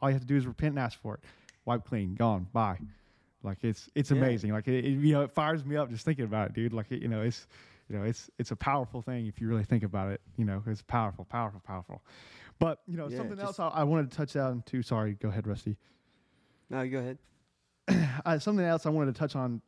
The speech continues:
Speaker 1: too before, you know, before we really get going and run out of time is that, you know, I wanted to, to say too, 'cause I, I feel a lot of people sometimes I,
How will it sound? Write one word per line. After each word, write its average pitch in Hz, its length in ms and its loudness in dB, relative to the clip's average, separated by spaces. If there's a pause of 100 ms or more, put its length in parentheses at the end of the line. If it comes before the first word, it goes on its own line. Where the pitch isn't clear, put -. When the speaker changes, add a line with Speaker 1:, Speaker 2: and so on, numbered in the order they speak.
(220)
Speaker 1:
too 160 180 4
before, 123 400 4
you 123 140 0
know, 107 200 0 (200)
before 127 320 2
we 113 180 4
really 131 200 4
get 113 120 -2
going 120 220 4
and 110 80 0
run 123 100 2
out 120 60 4
of 110 60 -2
time 139 280 2
is 113 80 -4
that, 117 180 -6 (300)
you 127 80 2
know, 117 60 6
I 120 40 6
wanted 131 220 4 (120)
to, 110 40 -6 (600)
to 135 100 -4
say 127 180 0
too, 151 220 4
'cause 131 160 0
I, 135 160 4
I 127 80 0
feel 139 160 0
a - 20 2
lot 123 200 2
of 120 80 -4
people 127 280 -2
sometimes 113 480 -4
I, 110 140 -2